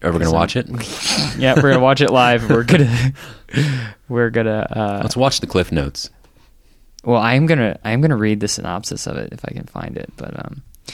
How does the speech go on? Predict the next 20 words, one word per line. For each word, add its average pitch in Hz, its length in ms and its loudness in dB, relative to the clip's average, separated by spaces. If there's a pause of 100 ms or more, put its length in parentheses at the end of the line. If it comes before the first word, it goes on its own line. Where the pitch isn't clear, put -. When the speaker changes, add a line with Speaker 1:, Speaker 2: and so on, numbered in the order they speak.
(200)
Speaker 2:
okay. 113 320 0 (260)
When 131 140 2
Lady 170 220 4
Tremaine 117 480 2
steals 143 560 2
the 135 80 0
fairy 127 300 2
godmother's 110 580 0
wand 101 320 -2
and 101 120 -6
changes 123 440 -2
history, 98 540 -4 (280)
it's - 160 -8
up 117 120 0
to 120 80 -4
Cinderella 117 640 0 (100)
and 110 160 -6
her 127 100 -2
mouse 139 240 2
friends - 500 -4